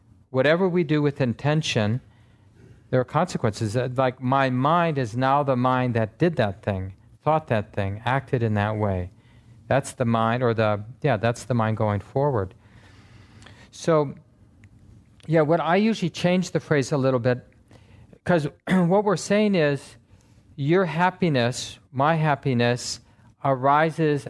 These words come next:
as a lawful arising." So if we're in this moment, <clears throat> if anybody in the room is feeling unhappy or relatively neutral or relatively happy right now,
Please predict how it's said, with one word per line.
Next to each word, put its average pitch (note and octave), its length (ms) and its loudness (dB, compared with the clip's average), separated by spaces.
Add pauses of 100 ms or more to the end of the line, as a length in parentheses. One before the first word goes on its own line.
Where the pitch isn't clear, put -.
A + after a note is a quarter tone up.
(140)
as C3+ 160 0
a C#3 80 2
lawful C#3 720 0
arising." A2+ 720 0 (480)
So D3 160 0
if B2+ 140 -6
we're F#3 340 2
in C#3+ 160 0
this E3+ 300 -2
moment, D3+ 420 0 (160)
<clears throat> - 140 -14
if E3 300 2
anybody D#3+ 380 0
in D3 60 -2
the C#3 80 -2
room C#3 380 0 (120)
is C3 320 2
feeling C#3 500 0
unhappy C#3+ 840 0 (540)
or A2+ 80 -6
relatively C3+ 580 0
neutral C3 640 0
or A#2+ 80 -4
relatively B2 540 0 (540)
happy E3 420 0
right A2+ 260 0
now, A2+ 280 0